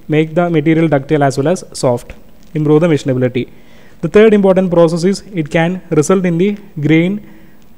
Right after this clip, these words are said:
uh, refinement. Actually, we can improve the grain refinement of the material. So the cold working process like rolling, uh, or forging, we, we will be having a directional orientation of the grains,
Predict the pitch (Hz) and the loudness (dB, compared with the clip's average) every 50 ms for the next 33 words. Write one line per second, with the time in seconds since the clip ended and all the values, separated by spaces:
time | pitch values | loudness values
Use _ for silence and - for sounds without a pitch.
0 | - - 139 135 139 143 - - - - - - - - 156 151 139 - 160 151 | -10 -8 -6 -6 -6 -6 -10 -16 -20 -20 -20 -20 -8 -4 -2 -2 0 0 0 0
1 | 151 151 139 131 127 127 - - - - 139 131 - 160 160 160 151 143 151 160 | 2 2 0 0 -2 -4 -8 -10 -6 -6 -6 -4 -2 -2 0 0 0 0 0 -2
2 | 170 185 185 160 147 147 151 160 160 156 180 202 214 - - - - - - - | -2 -2 -2 -4 -2 0 2 0 2 2 0 -2 -2 -8 -18 -20 -20 -20 -20 -20
3 | - - - - - - - - - - - - 151 151 160 165 170 160 151 - | -20 -20 -20 -20 -20 -20 -20 -20 -20 -16 -8 -2 0 2 2 2 2 0 0 0
4 | 160 156 160 160 156 156 151 139 139 139 131 127 120 117 120 117 127 127 - 156 | 0 0 0 0 0 0 0 0 0 -2 -2 -2 -2 -2 -4 -4 -4 -4 -2 -2
5 | 156 160 - - - - - - - - - - - - - - - - - - | -2 -2 -4 -8 -20 -20 -20 -20 -20 -20 -20 -20 -20 -20 -20 -20 -20 -20 -20 -20
6 | - - - - - 151 147 147 - 170 175 180 180 190 190 - 190 185 165 160 | -20 -20 -20 -16 -4 -2 -2 0 2 2 4 4 4 4 2 2 0 -2 0 2
7 | 160 160 160 165 160 170 170 165 160 160 139 139 139 147 156 160 170 180 190 - | 2 2 2 0 0 2 2 2 2 2 2 2 4 2 2 0 -2 -6 -12 -16
8 | - - - - - - 160 147 147 143 147 147 - - 143 143 147 147 165 160 | -18 -20 -20 -20 -18 -12 -8 -6 -2 -2 -2 -2 0 2 2 2 2 2 -2 0
9 | 147 147 151 156 165 - - - - - - 165 170 170 170 160 185 165 160 156 | 0 0 -2 -2 -6 -12 -20 -20 -20 -12 -4 -2 0 0 0 -2 -2 -2 0 2
10 | 156 165 180 185 196 170 156 147 143 147 147 - - 170 170 175 175 - - - | 2 2 2 2 0 2 2 2 2 2 0 -2 -2 -4 -4 -4 -6 -10 -16 -20
11 | - - - - - 151 151 151 156 160 160 160 151 143 156 151 147 147 151 143 | -20 -20 -18 -6 0 2 2 2 4 2 2 2 0 0 -2 -2 0 0 0 0
12 | 131 131 123 123 131 131 131 131 - | 2 0 0 0 -2 -4 -6 -8 -12